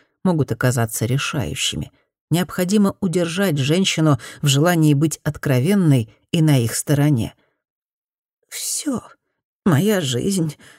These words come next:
то, что случилось с Джеффом, то, что случилось с Тревором». «А отец Ланиган?» «Ричард. Я не видела Ричарда Ланигана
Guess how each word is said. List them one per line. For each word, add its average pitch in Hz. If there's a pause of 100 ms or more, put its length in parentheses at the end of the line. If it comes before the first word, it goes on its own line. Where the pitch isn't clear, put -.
(300)
то, 262
что -
случилось 147
с 135
Джеффом, 156 (600)
то, 160
что -
случилось 147
с -
Тревором». 151 (600)
«А 196
отец 190
Ланиган?» 190 (1120)
«Ричард. - (880)
Я 151
не 165
видела 147
Ричарда 147
Ланигана 135